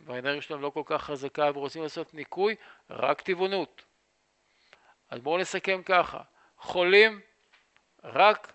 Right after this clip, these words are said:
טבעוני, ומזון חי, מיצים, שייקים, שלא נכנס לזה כל כך, שקדים, אגוזים, זה הפורמולה. אנשים אחרים שהם לא חולים, רוצים להתמיד בבריאות שלהם,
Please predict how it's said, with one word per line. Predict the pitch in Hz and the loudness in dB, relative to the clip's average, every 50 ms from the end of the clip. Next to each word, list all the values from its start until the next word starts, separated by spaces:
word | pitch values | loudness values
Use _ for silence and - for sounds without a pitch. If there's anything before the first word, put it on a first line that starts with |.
| _ _ | _ _
טבעוני, | - 185 175 170 185 190 190 196 175 135 117 _ _ _ _ _ _ _ _ _ _ _ _ _ _ _ _ | -10 -10 -4 -4 -4 2 2 2 2 0 -4 _ _ _ _ _ _ _ _ _ _ _ _ _ _ _ _
ומזון | - 147 156 151 151 143 135 175 185 196 | -12 -10 -4 -2 -2 -2 0 -2 -2 -2
חי, | 175 - 202 196 180 151 135 113 - _ _ _ _ _ _ _ _ _ _ _ _ _ _ _ _ _ _ _ _ - | -2 2 6 6 6 6 4 -2 -12 _ _ _ _ _ _ _ _ _ _ _ _ _ _ _ _ _ _ _ _ -6
מיצים, | 147 175 208 208 - - 214 208 196 196 180 170 _ _ _ _ | -2 -2 -2 -2 -2 -4 -2 -2 -2 -2 -4 -12 _ _ _ _
שייקים, | - - - 190 196 202 202 - 202 190 | -14 -6 0 2 2 2 2 -2 -8 -8
שלא | 160 - 160 165 180 | -8 -6 -4 -4 -2
נכנס | 196 185 160 185 185 175 - | -2 -2 -2 -2 -4 -4 -4
לזה | 185 175 160 175 | -8 -8 -6 -8
כל | 170 - 180 170 156 | -8 -6 -8 -8 -4
כך, | - 180 175 170 151 | 0 0 0 0 0
שקדים, | - - - - 156 143 160 185 196 185 | -4 -12 -8 -8 -6 -2 0 0 0 0
אגוזים, | 175 160 143 143 135 127 160 185 202 202 - - - - - _ _ - | -4 -8 -8 -10 -6 0 0 0 0 0 -6 -20 -20 -20 -20 _ _ -20
זה | - 117 151 185 | -8 2 4 4
הפורמולה. | 202 185 - - 196 196 185 175 160 147 147 - - - _ _ _ _ _ - - _ _ _ - - - - - | 4 4 4 -2 0 0 0 -4 -8 -8 -10 -10 -10 -12 _ _ _ _ _ -20 -20 _ _ _ -20 -20 -20 -10 -6
אנשים | - 131 135 131 - - 190 208 | -4 -4 -4 -4 -2 -2 0 0
אחרים | 214 190 156 160 170 185 208 202 | 0 -2 -2 -2 0 0 0 0
שהם | 170 - 165 156 147 147 | 0 -2 -2 -2 0 2
לא | 151 180 | 0 0
חולים, | 196 - 233 233 226 202 180 175 175 175 _ _ - _ _ _ _ _ _ | 2 0 -2 0 0 0 0 -2 -4 -10 _ _ -20 _ _ _ _ _ _
רוצים | _ 147 139 - - 196 196 | _ -10 -8 -6 -6 -2 2
להתמיד | 196 180 160 - 180 185 208 196 | 2 2 2 0 -6 -6 -6 -4
בבריאות | 190 196 165 165 165 165 165 170 165 | -4 -4 -2 -2 -2 -2 -2 -4 -6
שלהם, | - 175 170 170 175 185 196 202 | -6 -4 0 2 2 2 2 0